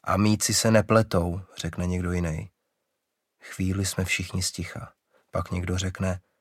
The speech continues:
„To není nato. To nejsou amíci. To jsou Rusáci.“ Nějaká ženská zas vyjekne: „Ježišmarja.“ Ale ostatní jsou sticha.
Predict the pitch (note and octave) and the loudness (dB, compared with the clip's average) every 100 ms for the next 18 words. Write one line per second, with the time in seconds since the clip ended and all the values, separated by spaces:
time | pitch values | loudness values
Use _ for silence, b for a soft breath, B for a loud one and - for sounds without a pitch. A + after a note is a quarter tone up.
0 | _ _ _ _ _ _ _ - F2+ F2+ | _ _ _ _ _ _ _ -8 -2 0
1 | F2+ F2+ F2 - G#2 - _ _ _ _ | 2 2 0 -6 -12 -12 _ _ _ _
2 | _ - F2+ F2+ F2+ - F#2 F#2+ F#2+ F#2+ | _ -10 -4 -2 -2 -2 -4 -4 -4 -4
3 | - - G#2 _ _ _ _ _ _ _ | -6 -8 -10 _ _ _ _ _ _ _
4 | _ _ _ _ - D#2 - F2 E2 F2 | _ _ _ _ -12 -4 -2 -2 -2 -2
5 | - - F2+ - - - _ _ _ _ | -2 0 -2 -4 -6 -8 _ _ _ _
6 | _ _ _ _ _ _ _ _ B B | _ _ _ _ _ _ _ _ B B
7 | B B B - F#2+ F#2+ G2 G2+ G2 F#2 | B B B 0 2 6 8 8 6 2
8 | - F#2+ F#2+ F#2 F2+ F#2+ - G2 F#2 - | 2 2 2 -2 -4 -4 -4 -6 -6 -10
9 | _ b b b b b b - - A2 | _ b b b b b b -10 -4 -2
10 | A2 - G#2 F#2+ G#2 G#2 - _ _ _ | -2 -2 -2 -4 -8 -12 -16 _ _ _
11 | _ B B B F#2+ F#2+ - G2+ F#2+ G#2 | _ B B B -4 -4 -4 -6 -6 -8
12 | - G2+ - F#2 - - G#2 | -6 -8 -8 -10 -14 -16 -18